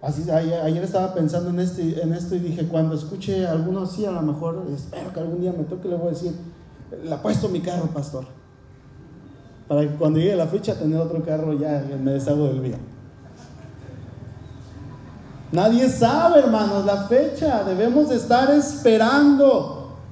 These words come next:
No proponer fechas que el Padre no ha revelado. Tampoco nos da licencia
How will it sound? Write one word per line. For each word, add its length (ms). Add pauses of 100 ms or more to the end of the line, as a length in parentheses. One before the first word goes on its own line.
No 220
proponer 500
fechas 520
que 120
el 160
Padre 420
no 200
ha 80
revelado. 800
Tampoco 460
nos 200
da 100
licencia 1080